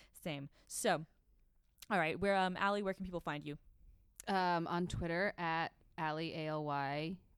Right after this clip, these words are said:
Speaker 2: and then K E V as in Victor, E S, at Allie Keeves.
Speaker 1: At Allie Keeves. I'm at Film underscore girl. Um, and, uh,
Speaker 2: Oh,
Speaker 1: we're
Speaker 2: wait. We need a basic bitch of the week.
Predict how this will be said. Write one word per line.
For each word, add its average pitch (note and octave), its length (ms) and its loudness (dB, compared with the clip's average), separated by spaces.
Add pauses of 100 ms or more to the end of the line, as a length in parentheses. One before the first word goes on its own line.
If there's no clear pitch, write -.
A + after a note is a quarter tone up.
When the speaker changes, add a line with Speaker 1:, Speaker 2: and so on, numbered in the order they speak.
(260)
Speaker 2:
and D#3+ 120 -2
then C#3+ 200 -2
K E3 200 -4
E D#3 280 -6
V D3+ 360 -4
as D#3+ 140 -6
in D#3 80 0
Victor, D#3 360 -6
E F3 120 -6
S, F#3 320 -12 (280)
at D#3+ 260 -8
Allie E3 220 -8
Keeves. F3+ 180 -12
Speaker 1:
At E3+ 140 -8
Allie D#3+ 220 -10
Keeves. - 400 -14
I'm F3+ 180 -6
at F3+ 180 -6
Film E3+ 160 -6
underscore D#3 360 -8
girl. D3 340 -8 (520)
Um, D#3 400 -6 (120)
and, D3+ 280 -8
uh, C#3+ 120 -8
Speaker 2:
Oh, G#3 100 6
Speaker 1:
we're G#3+ 60 6
Speaker 2:
wait. D#4 360 6
We G3 140 2
need A3 140 6
a A3 40 2
basic G3+ 260 -2
bitch G3 180 -4
of G3 60 -6
the G#3 60 -4
week. A#3+ 200 -6